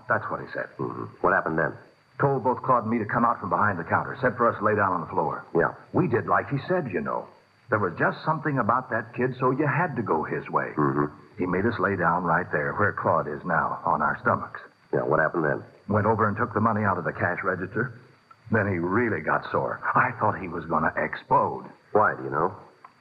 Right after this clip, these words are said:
Speaker 1: Wasn't much for him to take, only about twenty, twenty-five dollars. Guess he expected more.
Speaker 2: I see.
Speaker 1: He come over to where me and Claude were on the floor. Told us to take the money out of our pocket. Stood there with a gun pointed right at us. He was mad.
Speaker 2: Mm-hmm. He did what he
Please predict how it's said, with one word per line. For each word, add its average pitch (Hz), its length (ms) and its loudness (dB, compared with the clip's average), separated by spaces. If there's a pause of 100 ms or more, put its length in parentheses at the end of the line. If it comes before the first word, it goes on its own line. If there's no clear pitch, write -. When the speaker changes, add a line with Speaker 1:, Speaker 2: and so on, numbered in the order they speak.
Speaker 1:
Wasn't 87 260 2
much 95 240 2
for 104 140 2
him 87 100 -2
to 82 80 -2
take, 123 320 0
only 95 220 2
about 90 240 2
twenty, 113 280 2
twenty-five 117 540 2
dollars. 127 400 4
Guess 107 180 -2
he 135 100 0
expected 117 500 -2
more. 143 340 2
Speaker 2:
I 73 140 2
see. 85 480 0
Speaker 1:
He 110 40 -2
come 139 160 2
over 165 140 2
to 170 60 2
where 131 200 4
me 123 140 4
and 143 120 2
Claude 101 280 4
were 101 120 2
on 101 120 4
the 98 140 0
floor. 90 340 2 (260)
Told 135 200 2
us 143 140 -2
to 127 120 -2
take 127 160 -4
the 120 80 0
money 120 240 4
out 107 160 2
of 104 80 2
our 110 140 4
pocket. - 320 0 (400)
Stood 135 240 0
there 90 180 2
with 113 140 2
a 90 80 4
gun 117 340 2
pointed 98 380 2
right 107 220 4
at 90 160 0
us. - 100 -14 (380)
He 76 180 -4
was 82 300 2
mad. 69 540 -2
Speaker 2:
Mm-hmm. 62 380 -4 (200)
He 73 80 0
did 71 140 0
what 73 120 4
he 73 60 0